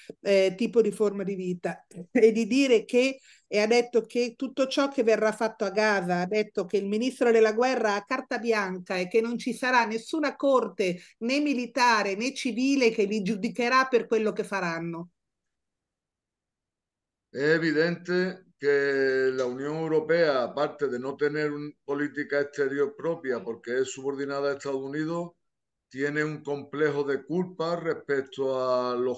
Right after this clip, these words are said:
Speaker 2: judíos, porque en, este, en Europa, especialmente en, en la Alemania nazi, pero también en, en Holanda, en la Francia de Petén, en Austria, se mataron en los campos de exterminio a seis millones de judíos.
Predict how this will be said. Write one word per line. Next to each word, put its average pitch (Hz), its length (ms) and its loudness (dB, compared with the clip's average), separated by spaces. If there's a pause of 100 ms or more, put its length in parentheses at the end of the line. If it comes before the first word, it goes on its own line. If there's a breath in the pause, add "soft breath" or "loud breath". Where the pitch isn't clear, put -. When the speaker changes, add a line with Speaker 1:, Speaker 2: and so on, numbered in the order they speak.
(100)
Speaker 2:
judíos, 170 680 -2 (440)
porque 127 680 -2
en, 127 120 -4
este, 127 600 -2
en 127 140 -8
Europa, 156 580 -2
especialmente 147 960 -2
en, 127 280 -8
en 123 180 -10
la 123 120 -4
Alemania 127 460 -4
nazi, 156 420 -4
pero 127 220 -6
también 143 520 -2
en, 143 300 -6 (220 soft breath)
en 127 180 -12
Holanda, 151 480 -4
en 139 100 -2
la 131 80 -2
Francia 147 440 -4
de 143 100 0
Petén, 156 480 -2
en 139 140 -6
Austria, 147 520 -6 (320)
se 135 420 -2
mataron 165 500 0
en 156 80 0
los 143 100 -2
campos 143 340 -4
de 139 80 -2
exterminio 139 460 -4
a 123 60 -4
seis 143 260 -2
millones 131 360 -4
de 113 60 -8
judíos. 107 500 -12